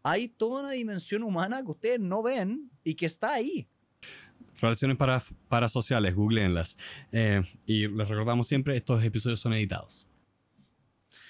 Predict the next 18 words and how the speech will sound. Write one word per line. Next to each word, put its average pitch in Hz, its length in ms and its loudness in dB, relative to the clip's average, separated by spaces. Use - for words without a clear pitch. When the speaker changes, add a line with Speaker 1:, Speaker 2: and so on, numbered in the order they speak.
Speaker 1:
Bueno, 117 320 -2
también 254 260 0
otra 320 140 -2
cosa 294 180 -2
que 269 80 -6
es 277 60 -8
interesante 180 800 -6
es - 280 -6
para 156 300 -2
ser 220 300 0
más 214 320 -2
feliz 240 280 -4
en 233 80 -4
la 190 100 -2
vida 208 220 -4
también 180 360 -6
tenemos 214 280 -8
que 202 160 -4